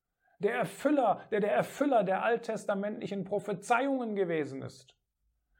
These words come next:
der das Gesetz vollkommen gehalten hat.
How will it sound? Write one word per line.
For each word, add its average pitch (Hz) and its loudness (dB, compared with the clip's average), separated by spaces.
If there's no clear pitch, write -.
der 240 2
das 233 0
Gesetz 254 2
vollkommen 277 4
gehalten 254 2
hat. - -12